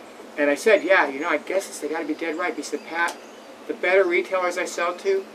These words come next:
have the box sitting in the back and they watch the box, and when the first one rots, that's when they put the rest out."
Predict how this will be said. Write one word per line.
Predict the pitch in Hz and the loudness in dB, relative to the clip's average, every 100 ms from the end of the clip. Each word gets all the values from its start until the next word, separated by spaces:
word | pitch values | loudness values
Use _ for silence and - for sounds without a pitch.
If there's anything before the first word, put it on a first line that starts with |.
| - - - - | -18 -18 -18 -4
have | 160 151 | -2 0
the | |
box | 156 170 175 - | 2 4 4 2
sitting | 190 175 | -2 -2
in | 165 | -4
the | 165 | 0
back | 160 160 | 2 2
and | 156 | 2
they | 143 | -2
watch | 139 156 - | 2 2 0
the | - | -2
box, | 156 147 - | 0 0 -2
and | 135 | -10
when | |
the | 139 - | -10 -4
first | 170 170 | -4 -2
one | 165 156 | -4 2
rots, | 147 139 - | 4 2 2
that's | 147 - | -2 -2
when | 143 | -6
they | |
put | 131 143 | -8 -8
the | |
rest | 135 131 139 | -8 -8 -6
out." | 127 | -8